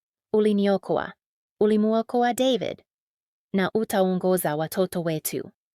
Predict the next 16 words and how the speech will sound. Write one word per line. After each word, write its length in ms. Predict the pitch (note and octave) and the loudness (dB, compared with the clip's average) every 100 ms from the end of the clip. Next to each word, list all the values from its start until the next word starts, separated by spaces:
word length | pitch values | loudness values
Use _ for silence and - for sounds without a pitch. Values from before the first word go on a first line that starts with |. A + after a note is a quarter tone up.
| _ | _
Upepo 380 | C4+ D#4+ E4 F4 | 0 2 2 2
ulipuliza 760 | - B3+ A#3+ A3 G#3 G#3 G#3+ | 2 0 2 2 4 4 2
kwa 220 | - G3 - | 2 2 2
upole 300 | F#3+ G3 F#3+ | 2 2 2
kupitia 560 | F#3+ G3 - G3 F3+ | 0 -2 0 0 0
majani, 640 | E3+ D#3+ F3 D#3+ D3 G#2+ - _ - | 0 0 0 0 -4 -10 -14 _ -2
na 140 | G#3+ | 0
kwa 240 | - G#3 G3 | 2 2 4
muda, 460 | A3 B3+ E3 D3 - | 2 2 0 -2 -4
Andrew 380 | G#3 G#3+ A3 B3 - | 0 0 2 0 2
alihisi 640 | F#3 F3+ C4+ C4 - C#3+ | 0 0 0 0 -4 -2
uwepo 440 | F#3+ G3+ A#3+ C4+ C4 | 0 2 2 2 2
wa 140 | C4 | 2
baba 360 | G3+ F#3 F#3 F#3 | 2 2 2 0
pale 280 | F3 E3 | -2 -2
nao, 420 | D#3+ E3 C#3 - | -2 -2 -2 -6